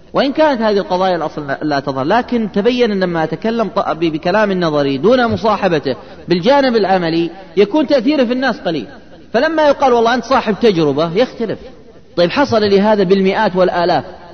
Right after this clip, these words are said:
من الإنكار على النساء في، في الرياض، في الشرقية، وفي الغربية، وفي مكة، وفي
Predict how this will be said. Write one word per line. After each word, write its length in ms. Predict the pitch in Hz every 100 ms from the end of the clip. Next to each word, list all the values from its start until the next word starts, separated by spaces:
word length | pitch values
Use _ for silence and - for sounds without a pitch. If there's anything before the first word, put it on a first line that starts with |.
| - - -
من 100 | 147
الإنكار 380 | 160 160 175 135
على 140 | 143
النساء 420 | 151 139 156 135 -
في، 120 | 139
في 80 | 127
الرياض، 360 | 120 120 120 117
في 60 | 120
الشرقية، 560 | 117 - 120 127 123
وفي 120 | 117
الغربية، 540 | 117 117 117 117 120 117
وفي 160 | 117 117
مكة، 380 | 120 - 120
وفي 180 | 117 127